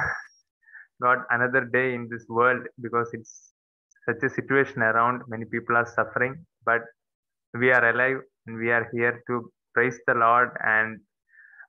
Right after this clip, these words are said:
uh, having such a wonderful fellowship. Uh, thank you all for joining. And I have a special thanks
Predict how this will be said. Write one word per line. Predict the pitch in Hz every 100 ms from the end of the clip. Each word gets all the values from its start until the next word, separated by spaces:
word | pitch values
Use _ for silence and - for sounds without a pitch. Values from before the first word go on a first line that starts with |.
| -
uh, | 110 117
having | 117 120 120
such | - -
a |
wonderful | 113 110 117 123 -
fellowship. | 113 113 - 143 - _ _ _ _ -
Uh, | 110 110
thank | 123 127
you | 135 131
all | 131 135
for | 143
joining. | 123 123 120 127 139 175 - _ -
And | 120 120 120 117 - _ _ _ _ -
I | 120
have | 135
a | 139
special | - 131 175 170
thanks | 151 135 131